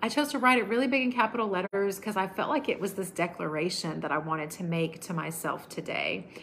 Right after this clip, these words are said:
and with you here as my, as my witnesses, as my accountability. "I trust myself and I trust my inner voice." And I wanna just take a second to explain a little bit more about what I've been processing with this concept of self-trust lately.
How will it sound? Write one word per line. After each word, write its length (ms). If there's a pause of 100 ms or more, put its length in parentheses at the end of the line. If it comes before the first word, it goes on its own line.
(100)
and 160
with 160
you 160
here 400
as 240
my, 180
as 100
my 120
witnesses, 500
as 100
my 120
accountability. 760 (260)
"I 80
trust 420
myself 480 (160)
and 100
I 100
trust 380
my 120
inner 240
voice." 560 (340)
And 100
I 40
wanna 180
just 180
take 200
a 60
second 400
to 100
explain 480
a 40
little 220
bit 300
more 240
about 240
what 120
I've 120
been 120
processing 640
with 100
this 160
concept 560
of 160
self-trust 840
lately. 540